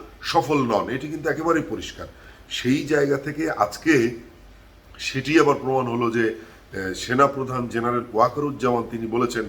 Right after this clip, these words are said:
নির্বাচন ডিসেম্বরে হবে এবং আমরাও মনে করি বা দেশের মানুষও মনে করে যে সাধারণ মানুষ যারা, যে আসলে তাড়াতাড়ি নির্বাচনটা হওয়া দরকার, উম, আহ, একটি রাজনৈতিক দল যখন ক্ষমতায় থাকবে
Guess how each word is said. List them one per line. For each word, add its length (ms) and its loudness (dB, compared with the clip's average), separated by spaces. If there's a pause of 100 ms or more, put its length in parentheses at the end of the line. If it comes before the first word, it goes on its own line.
(320)
নির্বাচন 480 0
ডিসেম্বরে 460 -2
হবে 260 -2 (440)
এবং 220 -4 (100)
আমরাও 380 2
মনে 260 0
করি 240 -2
বা 180 4
দেশের 300 -2
মানুষও 400 0
মনে 240 0
করে 240 -2
যে 320 -4 (280)
সাধারণ 360 4
মানুষ 320 -2
যারা, 220 -4
যে 120 0
আসলে 300 -6
তাড়াতাড়ি 500 2
নির্বাচনটা 640 -4
হওয়া 320 -4
দরকার, 320 0
উম, 680 -14
আহ, 480 -10
একটি 220 -12
রাজনৈতিক 520 -2
দল 180 4
যখন 200 -4
ক্ষমতায় 380 0
থাকবে 320 -2